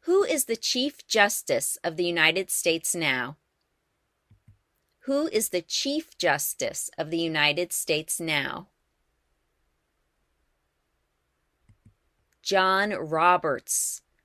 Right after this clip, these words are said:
John Roberts is the Chief Justice. John Roberts. What is the name of the Speaker of the House of Representatives now?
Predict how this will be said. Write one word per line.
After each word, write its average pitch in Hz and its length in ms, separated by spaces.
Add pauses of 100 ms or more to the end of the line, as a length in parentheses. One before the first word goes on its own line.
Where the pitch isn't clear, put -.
(160)
John 185 440
Roberts 190 880
is 170 220
the 147 120
Chief - 480 (140)
Justice. - 840 (1040)
John 156 480
Roberts. - 840 (2750)
What 202 240
is 220 180
the 220 120
name 208 680
of 180 140
the 190 100
Speaker 254 640
of 220 160
the 226 80
House 202 460
of 185 120
Representatives 175 1000
now? 147 460